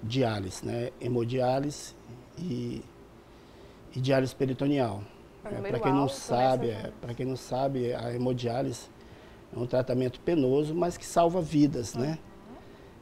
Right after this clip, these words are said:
Speaker 2: Uhum.
Speaker 1: É, antigamente a pessoa perdia os rins e vinha a óbito, né? Hoje em dia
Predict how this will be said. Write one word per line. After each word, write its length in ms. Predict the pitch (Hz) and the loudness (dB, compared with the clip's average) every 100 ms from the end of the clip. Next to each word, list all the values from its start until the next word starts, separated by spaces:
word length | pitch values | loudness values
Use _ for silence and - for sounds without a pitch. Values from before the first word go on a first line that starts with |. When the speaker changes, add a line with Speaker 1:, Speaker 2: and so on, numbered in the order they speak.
| - | -12
Speaker 2:
Uhum. 60 | 117 | -6
Speaker 1:
É, 60 | |
antigamente 560 | 123 131 139 139 151 156 | -4 0 4 4 2 0
a 40 | |
pessoa 640 | 156 160 - 143 135 127 - - - | -2 -4 0 2 4 4 -2 -10 -2
perdia 480 | 135 131 127 127 | 0 2 2 2
os 160 | 147 135 | 2 0
rins 580 | 135 147 175 190 - - | -2 0 0 -2 -6 -10
e 80 | 185 | -8
vinha 320 | 160 165 - | -4 -2 0
a 60 | 160 | 6
óbito, 460 | 131 131 - - | 6 6 2 -8
né? 180 | - 131 | -10 -6
Hoje 340 | 135 143 147 156 | -4 -4 -2 -2
em 80 | |
dia 380 | 131 123 139 156 | -2 -2 -2 -2